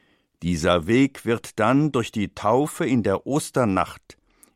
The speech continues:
in der Nacht aller Nächte, besiegelt werden. Diese ausgewählten Verse des Psalms erinnern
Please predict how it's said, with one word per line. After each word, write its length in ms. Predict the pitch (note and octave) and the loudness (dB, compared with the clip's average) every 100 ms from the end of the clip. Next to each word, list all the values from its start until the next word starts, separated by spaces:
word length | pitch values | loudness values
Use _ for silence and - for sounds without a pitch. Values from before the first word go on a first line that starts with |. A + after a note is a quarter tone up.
| - | -2
in 160 | C3 B2 | 2 4
der 180 | B2+ | 2
Nacht 520 | B2 C3+ D3+ - - - | 2 0 -2 -6 -18 -6
aller 280 | A#2+ B2+ B2+ | -2 0 0
Nächte, 640 | G2+ A2 - - A#2+ - _ _ | 0 -4 -6 -2 -2 -4 _ _
besiegelt 760 | C3+ B2+ B2 C#3+ C#3+ B2 F2+ | -2 0 0 -2 0 -2 -2
werden. 560 | F2+ F2 F2 D#2 C#2+ C2+ _ _ _ _ _ _ _ _ _ _ _ _ _ _ _ _ _ _ | -2 0 0 -2 -6 -6 _ _ _ _ _ _ _ _ _ _ _ _ _ _ _ _ _ _
Diese 400 | - E2+ F2 G2+ | -2 0 2 2
ausgewählten 880 | G#2+ C#3+ - - G#2+ G#2+ A2 A2+ G#2 | 2 2 2 0 2 2 0 0 -2
Verse 500 | G2 - C3 D3 C3+ | -2 0 2 2 0
des 220 | G#2 F#2+ - | -4 -4 -8
Psalms 720 | - A#2 G2+ B2+ D3 - - _ _ _ - | -8 0 2 2 -2 -6 -14 _ _ _ -6
erinnern 1080 | A2 G2+ F#2+ - C#3 F#3+ D3+ G2+ B2+ E3+ | -2 -2 -4 0 2 4 4 2 2 -2